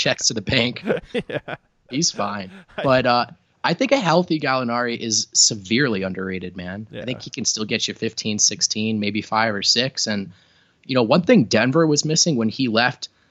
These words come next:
Speaker 1: was he led them in free throw attempts per game by a lot.
Speaker 2: Yeah.
Speaker 1: Uh, he's a guy who, if the offense is stalling, he'll just put his head down and get himself to the rim or get himself to the line. I think that's important. So I, I like him.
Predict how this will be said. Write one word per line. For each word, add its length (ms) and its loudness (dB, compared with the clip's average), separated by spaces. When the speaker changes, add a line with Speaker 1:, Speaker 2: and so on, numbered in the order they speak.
Speaker 1:
was 140 2
he 180 4
led 320 2
them 200 2
in 80 2
free 200 -2
throw 160 0
attempts 320 0
per 120 -4
game 280 2
by 180 2
a 80 2
lot. 600 -6
Speaker 2:
Yeah. 260 -10
Speaker 1:
Uh, 200 -2
he's 200 -2
a 60 2
guy 260 2
who, 160 2
if 100 -6
the 100 -4
offense 380 -2
is 100 2
stalling, 400 0
he'll 140 -2
just 180 -4
put 120 2
his 100 2
head 200 -2
down 260 2
and 80 -4
get 100 -4
himself 340 -4
to 120 -4
the 80 -6
rim 300 -2
or 60 -6
get 160 2
himself 340 2
to 120 -4
the 100 0
line. 400 2
I 40 -6
think 160 0
that's 160 4
important. 580 0
So 540 0
I, 200 -4
I 120 -2
like 220 0
him. 120 -2